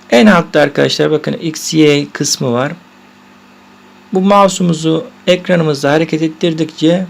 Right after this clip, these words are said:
bu X, Y'si değiştiğini görürsünüz. Burada bir ekran var. Bu ekran sonsuz bir ekran. Yalnız tabii sonsuz bir ekranın her yerinde çizim yapabilirsiniz. Ama sizin C N C makinenizin tablasının genişliği ve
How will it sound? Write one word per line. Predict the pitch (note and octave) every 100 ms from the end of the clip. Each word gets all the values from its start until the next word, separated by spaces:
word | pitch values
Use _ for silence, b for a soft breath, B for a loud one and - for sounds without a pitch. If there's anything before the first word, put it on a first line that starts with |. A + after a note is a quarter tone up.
| -
bu | F3
X, | F3 - -
Y'si | D3 C#3 - F#3+
değiştiğini | E3 D3+ C#3+ - C#3 E3
görürsünüz. | D3 C3 A#2 C3 D3 F3+ - B B B B B B -
Burada | A#3+ F#3 G3+ G3
bir | G#3+
ekran | F#3 E3+ F#3 E3 C3+
var. | C3 E3+ -
Bu | F#3+
ekran | F3+ F3+ F3+
sonsuz | F#3+ - F3 E3+ F#3+ E3+
bir | C3+
ekran. | A#2+ B2 C#3+ F#3 F#3+ - B B - -
Yalnız | G#3+ E3+ C#3+
tabii | - F3 C#3
sonsuz | - F3 E3+ E3+
bir | F3
ekranın | E3+ E3+ E3
her | D#3+ F3
yerinde | D#3+ D3+ C#3+
çizim | D3+ D3 D3+
yapabilirsiniz. | D#3 F3 E3+ E3+ - C#3+ F#3+ - -
Ama | - F3 E3 F3+ B B B
sizin | - F#3 D3+ E3
C | F3 - E3+
N | E3+
C | F#3+
makinenizin | E3+ D#3 D3+ C#3+ B2+ C3+ B2
tablasının | D#3+ E3 D3 B2+ - B2 A#2+
genişliği | C3 E3 D#3 - C#3+ C3
ve | B2